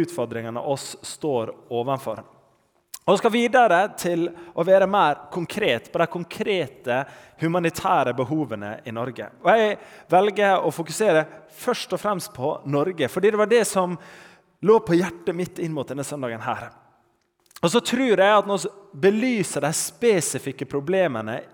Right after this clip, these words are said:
i Norge, så tror jeg samtidig at vi får en økt forståelse av flere av de samfunnsproblemene som finnes i vår verden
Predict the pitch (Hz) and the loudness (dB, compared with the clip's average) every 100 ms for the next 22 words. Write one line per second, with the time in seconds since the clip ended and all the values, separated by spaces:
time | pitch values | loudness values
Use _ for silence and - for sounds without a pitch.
0 | - 185 175 143 - 120 117 151 165 208 | -6 -4 -2 -4 -6 -6 -4 -4 -6 -6
1 | 277 - - - - 170 240 226 190 - | -8 -14 -20 -20 -8 -4 2 4 4 0
2 | - 180 190 - - 220 151 160 - - | 0 0 -2 -10 -4 -2 0 -2 -4 -6
3 | 160 190 175 180 - 220 208 180 - - | -4 0 0 -2 -4 2 4 4 0 -8
4 | 143 - 196 156 - 123 120 - 190 170 | -8 -4 0 2 2 -2 -6 -6 -2 2
5 | 156 113 117 139 131 120 113 135 127 143 | 2 0 -2 -2 -4 -6 -10 -12 -12 -10
6 | 135 147 110 104 107 - - _ - 120 | -6 -6 -6 -8 -12 -14 -20 _ -12 -8
7 | 135 139 131 - - 117 120 110 110 104 | -6 -6 -6 -8 -12 -8 -8 -6 -8 -10
8 | 110 | -18